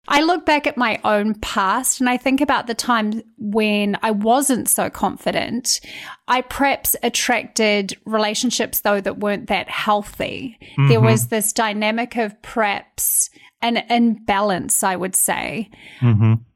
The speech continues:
Speaker 1: Do you think that is something that can be dangerous in a relationship where, say, a woman is lacking a little bit of confidence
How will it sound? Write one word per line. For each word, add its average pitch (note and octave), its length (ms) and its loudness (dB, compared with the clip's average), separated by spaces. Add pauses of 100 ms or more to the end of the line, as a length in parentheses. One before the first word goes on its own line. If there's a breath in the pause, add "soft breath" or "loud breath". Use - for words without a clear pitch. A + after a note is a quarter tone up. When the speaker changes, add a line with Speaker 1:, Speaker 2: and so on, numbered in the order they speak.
(640)
Speaker 1:
Do D4 100 2
you D4+ 100 4
think D#4 380 -2
that A#3 180 2
is A3+ 160 0
something G#3+ 380 0
that - 140 -6
can A3 120 0
be G#3 120 0
dangerous G3+ 580 0
in A3 80 0
a G#3 60 2
relationship G3 640 0
where, G3+ 160 -2
say, G3 400 0
a G#3+ 80 0
woman G3+ 380 0
is C4 360 0
lacking G3+ 420 -2
a G3 80 0
little G3 200 0
bit G3 160 0
of F#3 120 -10
confidence - 800 -4